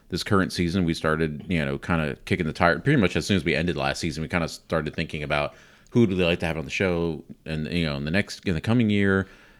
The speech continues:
how would that map out? And, and we don't have a finite number of, okay, well, this season will be nine episodes or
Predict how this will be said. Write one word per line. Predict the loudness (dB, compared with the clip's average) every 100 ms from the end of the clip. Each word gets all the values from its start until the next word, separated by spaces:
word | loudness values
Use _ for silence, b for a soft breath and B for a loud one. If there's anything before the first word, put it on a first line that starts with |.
| B
how | 2 4
would | 4
that | 2 2
map | -2 2
out? | 4 6 4
And, | 0 -2 0 2
and | 4 6
we |
don't | 6 4
have | 2 2
a | 2
finite | 2 2 2 2
number | 0 2 2
of, | 2 0
okay, | -2 0 2
well, | 2 0
this | 0
season | -2 0 -2
will | -2
be | -4 -4 -6 -10 -6
nine | -2 0
episodes | 0 -2 -4 -2 -4
or | -6 -8